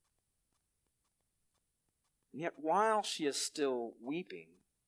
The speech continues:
Mary stoops to look inside the tomb. And seemingly for her, this is the first time she does so.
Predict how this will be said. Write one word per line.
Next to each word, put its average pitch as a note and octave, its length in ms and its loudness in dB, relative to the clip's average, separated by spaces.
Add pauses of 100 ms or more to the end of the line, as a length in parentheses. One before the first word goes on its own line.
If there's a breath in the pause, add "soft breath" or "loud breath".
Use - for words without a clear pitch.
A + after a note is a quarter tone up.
(680)
Mary D#3+ 480 6
stoops - 720 -4
to - 100 -6
look B2+ 220 -2
inside G#2 480 -2
the G2 60 -18
tomb. - 320 -16 (680)
And G#2+ 120 -10
seemingly F3+ 440 4
for - 180 -2
her, G#3+ 220 8
this C3+ 200 0
is B2 100 -6
the B2 80 -10
first - 380 2
time E3+ 360 2
she - 240 -6
does F#2 240 -6
so. D2 420 -14